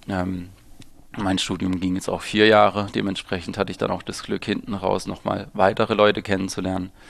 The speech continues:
Ähm, und ja, mit jeder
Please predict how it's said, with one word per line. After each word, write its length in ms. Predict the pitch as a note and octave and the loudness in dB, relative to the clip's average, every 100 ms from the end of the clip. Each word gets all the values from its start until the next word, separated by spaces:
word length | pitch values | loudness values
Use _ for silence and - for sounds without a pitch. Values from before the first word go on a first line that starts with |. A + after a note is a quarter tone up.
| - - - - - - | -20 -20 -20 -20 -20 -4
Ähm, 640 | F#2 F2+ F#2 F#2 F2 E2+ - - - _ | 4 6 6 4 0 -4 -10 -20 -20 _
und 580 | A#2 F#2+ F2 F2+ - - - _ _ _ _ _ - | -2 0 0 -4 -10 -14 -20 _ _ _ _ _ -2
ja, 240 | G2 A2 A2+ - - - - - - - - - - - - | 2 4 2 -12 -18 -16 -16 -18 -20 -20 -20 -20 -20 -20 -14
mit 220 | - G#2+ G#2+ | -4 0 4
jeder 480 | A2+ C3+ B2+ - | 6 8 6 2